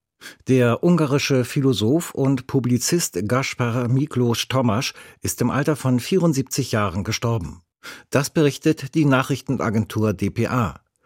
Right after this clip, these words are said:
Tomasz war eine prägende Erscheinung der ungarischen Dissidentenszene sowie Mitgestalter der demokratischen Wende neunzehnhundertneunundachtzig neunzig.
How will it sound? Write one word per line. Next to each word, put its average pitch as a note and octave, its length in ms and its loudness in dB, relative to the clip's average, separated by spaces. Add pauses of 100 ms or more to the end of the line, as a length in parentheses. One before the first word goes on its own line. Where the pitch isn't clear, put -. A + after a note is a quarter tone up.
(240)
Tomasz C3 460 0
war D#3 120 2
eine A2 320 0
prägende B2 400 0
Erscheinung A2 580 -2 (160)
der A#2+ 180 0
ungarischen A2+ 540 0
Dissidentenszene A2+ 960 -2 (260)
sowie B2 320 0
Mitgestalter D3 720 0
der B2 200 2
demokratischen A2 720 -2
Wende A#2 340 2
neunzehnhundertneunundachtzig G#2+ 1200 -2
neunzig. A2+ 560 -2